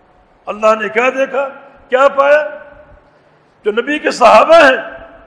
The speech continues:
ان کے دل سب سے پاکیزہ ہیں،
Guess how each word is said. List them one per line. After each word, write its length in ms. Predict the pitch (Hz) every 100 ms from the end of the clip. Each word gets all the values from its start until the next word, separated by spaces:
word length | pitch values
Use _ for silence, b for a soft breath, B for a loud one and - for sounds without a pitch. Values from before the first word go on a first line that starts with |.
| _ _ _ _ _ _ _ _ _
ان 260 | 285 330 302
کے 140 | 311 175 214
دل 260 | 320 320 - - _ _ _ _ _ _ _ _ _
سب 300 | - 330 247
سے 160 | 254
پاکیزہ 460 | - 208 196 214 226
ہیں، 300 | 202 180